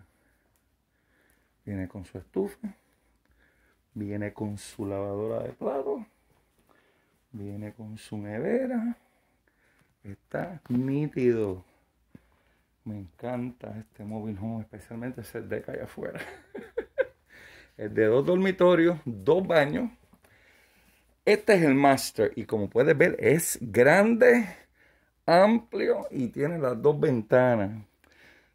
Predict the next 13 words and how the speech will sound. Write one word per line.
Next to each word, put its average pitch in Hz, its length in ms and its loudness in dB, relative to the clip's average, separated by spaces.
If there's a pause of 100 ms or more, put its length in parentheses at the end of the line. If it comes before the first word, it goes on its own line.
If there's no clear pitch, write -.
Tiene 101 280 -8
su - 180 -12
walk-in 104 460 -4
closet, 208 720 -2 (280)
¿ok? 214 140 -16 (1400)
Y 95 60 -14
tiene 110 340 -4
su 101 320 -10
baño. 90 600 -10 (1600)
Mira 87 240 -12
qué - 140 -12
nítido. - 400 -14 (320)
Mira. 131 320 -6